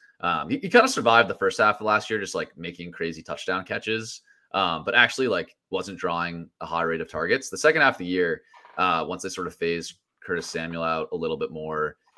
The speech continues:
he looked, he looked pretty promising. So, um, yeah, I'm with you on that one. I'll go with, for, for mine, um, there's a couple wide receivers I wanna mention here.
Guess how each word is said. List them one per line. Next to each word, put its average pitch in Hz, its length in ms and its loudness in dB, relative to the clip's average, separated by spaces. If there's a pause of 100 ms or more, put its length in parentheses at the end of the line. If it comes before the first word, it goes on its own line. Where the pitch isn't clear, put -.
(120)
he 90 240 -8
looked, 82 420 -6 (140)
he 92 80 -6
looked 82 180 -2
pretty 78 140 -8
promising. 71 640 -8
So, 71 420 -4 (480)
um, 65 500 -6 (680)
yeah, 67 240 -4 (100)
I'm 90 140 -4
with 85 180 -6
you 76 140 -4
on 71 100 -10
that 65 180 -8
one. 69 280 -14 (2000)
I'll 160 140 10
go 226 200 12
with, 220 360 12
for, 131 460 6
for 131 180 -2
mine, 113 760 2
um, 90 760 0 (840)
there's 110 200 -4
a 117 40 -8
couple 151 600 2
wide 110 240 6
receivers 90 1080 -4 (280)
I 87 140 -2
wanna 87 340 -6
mention 85 380 -8
here. 82 720 -4